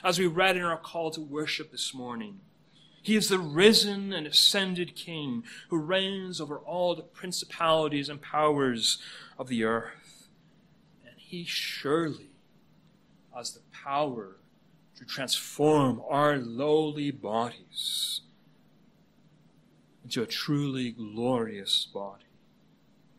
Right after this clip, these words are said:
So let us live as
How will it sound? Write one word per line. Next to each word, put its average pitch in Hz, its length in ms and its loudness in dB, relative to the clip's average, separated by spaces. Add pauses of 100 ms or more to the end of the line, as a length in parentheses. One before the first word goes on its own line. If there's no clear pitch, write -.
(720)
So - 140 -12
let 156 180 2
us 151 160 0
live 127 800 6 (200)
as 151 600 4